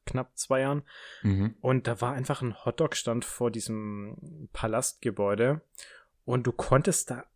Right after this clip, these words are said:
Speaker 1: mit Kreditkarte zahlen. <laughs>
Speaker 2: Da kann ich
Speaker 1: Das ist
Speaker 2: mich
Speaker 1: so
Speaker 2: gar
Speaker 1: cool.
Speaker 2: nicht mehr dran erinnern. Also ich hab ja, ich hab ja ein paar Jahre in Stockholm oder in der, in der Nähe von Stockholm auch gewohnt.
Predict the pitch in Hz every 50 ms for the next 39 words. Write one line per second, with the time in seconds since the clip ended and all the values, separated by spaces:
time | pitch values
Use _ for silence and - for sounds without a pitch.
0 | _ - - 127 135 - - - - - 135 117 135 139 - - - 107 - 107
1 | - - - 104 101 113 110 113 107 - - - - _ _ _ _ - - 160
2 | 180 - 170 - - - - - _ _ _ - - - - - - - - -
3 | - - - - - - - - - - - 143 107 120 131 123 131 120 156 -
4 | 110 120 143 127 123 107 101 95 95 92 90 110 139 98 82 78 80 82 82 80
5 | 90 98 - - 104 98 98 98 95 92 - - - 107 98 95 87 104 98 92
6 | 87 90 95 92 92 95 98 101 98 101 92 92 90 90 90 87 - - - -
7 | 98 - - 92 90 92 90 90 87 85 85 82 82 80 82 82 85 87 - -
8 | 85 85 82 82 82 90 98 92 - - 85 85 - - 90 - - 87 85 87
9 | 85 - - - 101 87 92 87 90 104 110 -